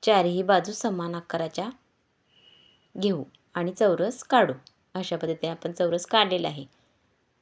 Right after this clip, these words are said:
या ठिकाणी चौरस काढलेला आहे, इथे आपण लिहू. इथे त्रिकोणाकृती, दोन त्रिकोणी आकृती काढलेल्या आहेत. या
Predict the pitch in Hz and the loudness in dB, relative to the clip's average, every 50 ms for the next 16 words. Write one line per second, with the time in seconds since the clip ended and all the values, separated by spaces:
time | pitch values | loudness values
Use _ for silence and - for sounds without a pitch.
0 | _ _ _ _ _ _ _ _ _ _ _ _ _ _ - - 165 165 165 - | _ _ _ _ _ _ _ _ _ _ _ _ _ _ -8 -6 -6 -6 -6 -8
1 | 160 - 170 160 156 156 - 214 202 185 170 156 151 - - 175 175 165 175 180 | -10 -8 -6 -8 -6 -4 -2 0 0 0 0 -4 -8 -8 -6 -6 -4 -2 -4 -4
2 | 196 208 190 156 160 170 _ _ _ _ _ _ _ _ _ _ _ _ _ _ | -4 -4 -8 -8 -12 -14 _ _ _ _ _ _ _ _ _ _ _ _ _ _
3 | _ _ _ _ _ _ - 175 - 175 165 165 - 165 180 196 226 269 269 214 | _ _ _ _ _ _ -12 -6 -2 -2 -2 -2 -2 -4 -2 2 4 4 4 4
4 | 170 143 131 - _ _ _ _ _ _ _ _ _ _ _ _ _ _ _ _ | 2 -4 -6 -10 _ _ _ _ _ _ _ _ _ _ _ _ _ _ _ _
5 | _ _ _ _ _ _ _ _ _ _ _ _ _ _ _ _ _ _ _ _ | _ _ _ _ _ _ _ _ _ _ _ _ _ _ _ _ _ _ _ _
6 | _ _ _ _ _ _ _ _ _ _ _ _ _ _ _ _ _ _ _ _ | _ _ _ _ _ _ _ _ _ _ _ _ _ _ _ _ _ _ _ _
7 | _ _ _ _ _ _ _ _ _ _ _ - 196 208 202 - 175 180 - 214 | _ _ _ _ _ _ _ _ _ _ _ -6 -6 -4 0 0 0 2 2 0
8 | 214 214 214 185 180 180 175 175 - 160 127 - - - 240 285 - _ _ _ | 0 0 0 -2 -2 -2 -4 -6 -6 -8 -8 -8 -8 -10 -10 -10 -10 _ _ _
9 | _ _ _ _ _ _ _ _ _ _ _ _ - 160 170 175 175 180 180 - | _ _ _ _ _ _ _ _ _ _ _ _ -10 -4 -2 -2 -2 -2 -4 -4
10 | 202 196 202 - 175 180 185 185 180 - - 156 - 214 208 - 254 240 226 214 | -6 -6 -4 -4 -4 -4 -4 -6 -8 -10 -14 -10 -10 -4 0 2 2 4 4 2
11 | 190 170 156 - - 175 | 2 0 0 -2 -4 -6